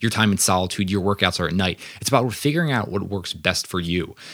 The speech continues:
And so one of the things that, that he's done actually is he does a, a go-to cardio machine c-, called the Versa Climber, and he does this for forty-five minutes. This thing is brutal. It's a, it's a total body workout, similar, like, you're climbing steps, but also pulling yourself up at the same time.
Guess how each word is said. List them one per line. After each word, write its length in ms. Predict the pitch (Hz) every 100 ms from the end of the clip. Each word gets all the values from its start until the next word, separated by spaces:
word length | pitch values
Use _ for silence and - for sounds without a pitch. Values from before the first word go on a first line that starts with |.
| -
And 280 | 98 101 98
so 140 | - 107
one 200 | 107 143
of 20 |
the 100 | 143
things 320 | - 101 92
that, 140 | - -
that 160 | 92 92
he's 240 | - 113
done 160 | 107 87
actually 400 | 82 - 85 82 - - -
is 200 | 110 98
he 140 | -
does 280 | 147 131 98
a, 220 | 92 87 -
a 40 |
go-to 380 | - 104 104 110
cardio 380 | - 98 95 90
machine 360 | 87 - 92
c-, 160 | 90 90 -
called 200 | 95 90
the 80 |
Versa 320 | 82 90 - 82
Climber, 340 | 87 80 76
and 60 | 95
he 40 |
does 140 | 104
this 120 | 101 98
for 120 | 101
forty-five 460 | - 95 92 87
minutes. 180 | 87 85
This 160 | - 151
thing 140 | 143
is 100 | 98
brutal. 360 | 76 90 87 82
It's 80 | -
a, 120 | 80
it's 120 | 95
a 40 |
total 300 | 101 - 117
body 200 | 92 90
workout, 380 | 85 90 87 87
similar, 300 | - 98 92
like, 140 | 87 -
you're 120 | 87
climbing 380 | - 98 92 85
steps, 340 | - 104 -
but 100 | 87
also 220 | 82 -
pulling 420 | 80 - 98 95
yourself 360 | 90 85 90 87
up 80 | 87
at 60 |
the 80 | -
same 200 | - 90
time. 320 | 82 87 110